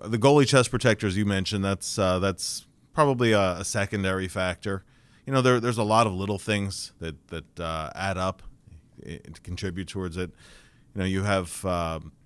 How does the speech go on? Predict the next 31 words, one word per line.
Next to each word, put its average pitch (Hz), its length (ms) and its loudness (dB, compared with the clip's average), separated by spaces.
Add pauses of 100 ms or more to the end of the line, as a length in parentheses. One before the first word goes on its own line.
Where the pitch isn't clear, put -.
(120)
you 107 80 -6
have 104 80 -2
a 101 40 -2
lot 107 200 6
of 107 80 0
young 104 360 2
players 98 440 0
around 92 280 -4
the 90 80 -6
league. 87 240 -4
The 87 60 -8
league 92 160 -4
gets 87 180 -6
younger 95 260 -4
and 90 100 -4
younger 90 360 -4
all 87 100 -4
the 85 80 -8
time. 82 400 -8 (540)
Um, 82 640 -8 (560)
players 104 320 -2
come 107 180 -2
with 87 140 -4
a - 20 -4
lot 95 180 0
of 92 60 -4
skill, 101 380 -2
a - 20 0
lot 92 220 0
of 87 80 -8
speed, 101 580 -2